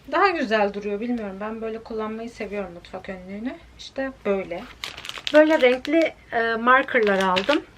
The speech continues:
E, çünkü böyle not alırken falan altını renkli renkli çizerim dedim. Bir de üç tane şey istemişlerdi. El havlusu istemişlerdi. Böyle üçlü bir set aldım. Bunların toplam fiyatı da yedi bin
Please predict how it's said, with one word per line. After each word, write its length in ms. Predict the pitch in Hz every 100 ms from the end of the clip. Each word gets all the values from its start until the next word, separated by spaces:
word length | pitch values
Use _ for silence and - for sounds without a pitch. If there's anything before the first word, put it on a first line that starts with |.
| - - - - - - - -
E, 240 | 214 214 214
çünkü 400 | - 320 311 285
böyle 220 | 247 247
not 200 | 240 233
alırken 380 | 240 233 - 247
falan 280 | 247 262 220
altını 300 | 208 240 214
renkli 340 | 208 202 226
renkli 300 | 208 196 254
çizerim 460 | 247 220 196 190 185
dedim. 260 | 185 285 302
Bir 60 |
de 100 | 285
üç 240 | 311 302 -
tane 320 | 277 254 320
şey 220 | 285 233
istemişlerdi. 680 | - 208 190 - 196 185 190
El 240 | - 233
havlusu 400 | 208 190 185 -
istemişlerdi. 840 | 208 - 190 202 - 190 190 285 330 - - - -
Böyle 120 | 240
üçlü 400 | - 285 - 247
bir 60 | 269
set 440 | - 294 247 -
aldım. 420 | 202 185 190 262 392 - - - - 247
Bunların 400 | 269 285 294 302
toplam 460 | 277 277 277 294
fiyatı 440 | 302 277 269 - 311
da 60 |
yedi 460 | 277 233 240 269 262
bin 260 | 262 269